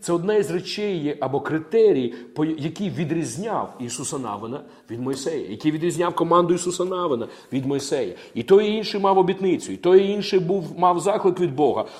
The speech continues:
Але один дійшов до Йордану і повернувся, а один прийшов до Йордану, переступив через Йордан і зустрівся з тими велетнями і переміг їх. Ви розумієте, ну, з-, згадую апостола Петра.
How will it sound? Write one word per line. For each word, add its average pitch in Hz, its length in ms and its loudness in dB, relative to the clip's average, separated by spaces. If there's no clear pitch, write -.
Але 156 200 4
один 156 320 2
дійшов 131 360 -4
до 131 120 0
Йордану 123 360 -2
і 110 40 -8
повернувся, 170 640 -4
а 120 80 0
один 127 180 -2
прийшов 123 280 -4
до 113 60 0
Йордану, 147 400 0
переступив 127 600 -2
через 185 280 -4
Йордан 107 360 -2
і 165 100 -2
зустрівся 165 560 -2
з - 100 -6
тими 131 260 -2
велетнями 107 560 -6
і 135 100 -4
переміг 120 440 -2
їх. - 240 -18
Ви 180 80 2
розумієте, 208 440 2
ну, 175 280 0
з-, 151 180 -6
згадую 208 320 2
апостола 214 280 2
Петра. 170 540 -2